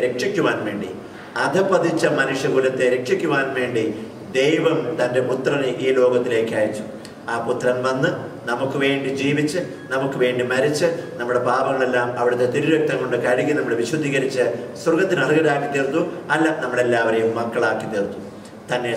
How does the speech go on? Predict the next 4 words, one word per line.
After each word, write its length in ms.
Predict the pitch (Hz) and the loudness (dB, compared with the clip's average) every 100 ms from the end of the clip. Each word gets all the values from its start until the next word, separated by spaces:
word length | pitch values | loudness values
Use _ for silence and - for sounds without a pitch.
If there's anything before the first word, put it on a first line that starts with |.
| 117 | -2
സ്വീകരിച്ചവർക്കെല്ലാം, 920 | 127 127 127 131 147 143 160 202 214 - - - - - | 0 0 2 2 2 2 2 2 0 -4 -10 -12 -16 -4
തൻ്റെ 180 | 139 143 143 | -2 0 2
നാമത്തിൽ 320 | 139 139 - 131 | 2 0 -2 0
വിശ്വസിച്ചവർക്കെല്ലാം 920 | 151 180 - 151 147 143 143 147 - | 2 2 2 2 2 2 2 2 0